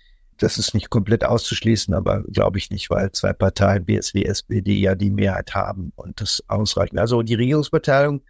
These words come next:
fehlt, damit ein weiterer Einfluss im Bundesrat für die C D U. Das ist ein,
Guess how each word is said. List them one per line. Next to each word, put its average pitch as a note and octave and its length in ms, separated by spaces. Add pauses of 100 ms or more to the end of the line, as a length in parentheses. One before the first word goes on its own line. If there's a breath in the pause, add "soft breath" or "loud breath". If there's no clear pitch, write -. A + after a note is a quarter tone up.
(380)
fehlt, D3 640
damit A#2+ 340
ein G#2 80
weiterer A#2+ 360
Einfluss A2 360
im - 160
Bundesrat C#3+ 720
für - 100
die C#3 100
C - 180
D A#2+ 40
U. B2+ 60
Das A#2 140
ist - 80
ein, G2 200